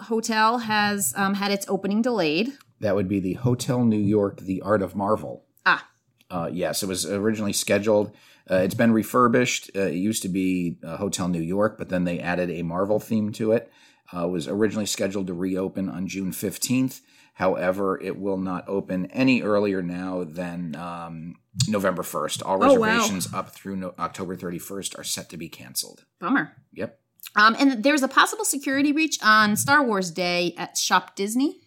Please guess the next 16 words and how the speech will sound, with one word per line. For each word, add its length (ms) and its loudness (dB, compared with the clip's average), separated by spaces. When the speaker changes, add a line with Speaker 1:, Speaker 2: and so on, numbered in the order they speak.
Speaker 2:
Yeah, 460 0
uh, 160 -4
Shop 280 2
Disney 340 2
had 120 0
a 80 0
very 600 4
rough 340 0
day 200 0
on, 360 -4
uh, 200 -8
May 200 -2
fourth. 460 -2
Uh, 140 2
they 240 0
went, 460 -2